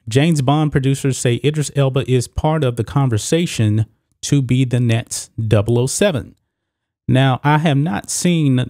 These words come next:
No Time to Die, but I'm pretty sure, you know, there's gonna be a reboot of the franchise because we do know at the end of, um, No Time to Die, they killed off James Bond. And if I'm not mistaken, that was the first movie where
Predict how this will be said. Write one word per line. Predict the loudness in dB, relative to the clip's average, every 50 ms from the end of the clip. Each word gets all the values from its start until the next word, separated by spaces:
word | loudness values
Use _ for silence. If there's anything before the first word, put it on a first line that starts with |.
| -4 -2
No | 0 0 2 0
Time | 0 0 0 0 0 0 -2
to | -2
Die, | -2 0 0 0 2 0 0 0
but | -2 0 0 0
I'm | 2 0 0
pretty | 0 -2 -2 -2 -2
sure, | -4 -4 -2 0 0 0 0
you | 0 0
know, | 0 0 0
there's | 0 0 0 0 0
gonna | 0 -2 0 0
be | 0 0 0
a | -2 -2
reboot | -2 0 0 2 2 2 2 2 2 0 -2 -4 -6
of | -6 -4
the | -4
franchise | -2 -2 0 0 0 0 0 0 0 0 0 -2 -2
because | -4 -6 -2 0 0 2 2 0 -2 -4 -8 -12 _ _ _ _ _ _ _ _ _ _ _ _ _ _ _ _
we | 2 2 4
do | 4 4 4
know | 4 4 2 2 2 0 0 -2 -2
at | -2 -4 -2 -2
the | -4 -2 -2
end | 0 0 0
of, | 0 0
um, | 2 2 2 2 0 0 -2 -4 -6 _ _ _ _ _ -2
No | 0 2 2 2
Time | 2 2 2 2 2
to | 2
Die, | 2 2 2 2 2 2 0 -2 _ _ _ _ _ _ _ _ _ _ _ -6
they | -4 -4 -4
killed | 0 0 2 2 2 2
off | 2 0 0 0
James | 0 0 0 0 -2 -4
Bond. | -2 -2 -2 0 0 0
And | 0 0
if | 0 0 0 0
I'm | 0 0
not | 0 -2 -2 0
mistaken, | -2 -2 0 0 0 0 0 0 0 -2 0 0
that | 0 0
was | 0 0 0
the | -2
first | -2 0 0 0 0 0 0
movie | 0 0 2 0 0 0 0
where | 0 0 0 0 0 -2 -2 -4